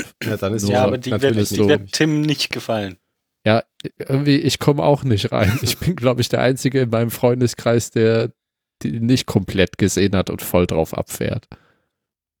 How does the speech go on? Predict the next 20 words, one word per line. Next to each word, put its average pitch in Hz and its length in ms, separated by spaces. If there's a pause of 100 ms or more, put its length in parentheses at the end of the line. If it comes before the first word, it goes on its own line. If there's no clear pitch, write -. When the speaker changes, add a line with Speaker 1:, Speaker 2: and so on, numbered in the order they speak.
(480)
Speaker 1:
Du 127 80
hast 113 180
recht, 139 220
der 113 80
hat 101 80
viele 131 220
Musikvideos 104 840
gemacht. 98 300 (1200)
Speaker 3:
Ich - 140
find's 156 240
ganz 143 200
Speaker 2:
Zum 107 100
Speaker 3:
unterhaltsam. 110 340
Speaker 2:
Beispiel? 180 360 (2250)
Kennt 117 260
man 139 140
da 139 120
auch 135 140
welche 143 300
von? 165 340